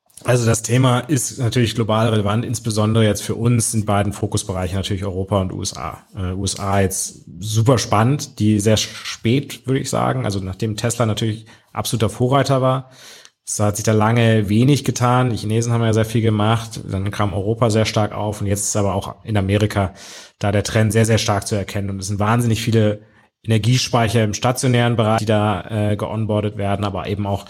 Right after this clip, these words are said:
die Fahrzeughersteller, die da massiv umstellen, jetzt neben Tesla dann auch. Auch im Busbereich gibt's ja einige, die sehr früh schon mit dabei waren und eben auch die ganzen Flottenbetreiber, die da jetzt elektrifizieren und ihre, ihre Busflotten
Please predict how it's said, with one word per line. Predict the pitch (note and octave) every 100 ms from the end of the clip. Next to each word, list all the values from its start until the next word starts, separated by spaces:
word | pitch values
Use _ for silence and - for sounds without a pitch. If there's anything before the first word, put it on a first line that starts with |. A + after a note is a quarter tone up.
| - -
die | -
Fahrzeughersteller, | A2+ A2+ A2+ G2 G#2+ - G#2+ G#2
die | G2+
da | G#2 G2+ G2+
massiv | G2 - A2 A2
umstellen, | A#2 G#2 - G#2 G#2 G#2
jetzt | F#2 G2+ -
neben | G#2 G#2+ G#2+
Tesla | A2 G#2+ A2
dann | G#2 G2+
auch. | G#2 G2+ - - - - -
Auch | G#2+ G2
im | G2+
Busbereich | A2 - A2+ G2+ G2+ -
gibt's | G2+
ja | G2 G2+
einige, | G#2 G#2 G2+ G2 G2
die | G2
sehr | G#2 G2+
früh | F#2 - A2+
schon | G#2+ G#2
mit | G2+
dabei | G2 G2 G2+ G#2
waren | G#2 G2
und | G2
eben | G#2 G2+
auch | G2
die | F#2+
ganzen | F#2+ F#2
Flottenbetreiber, | - G#2+ A2 G2 - F#2
die | F#2 F#2
da | F#2+
jetzt | G2 -
elektrifizieren | G2+ F#2+ G#2 - G2 C3+ C3+ C3+ C3+ - - - - -
und | G#2+ G#2 G#2 -
ihre, | C#3+ G2+ F#2+ G2 F#2+
ihre | G#2 G2
Busflotten | F#2+ G#2 - G2+ G2+ G2+ F2+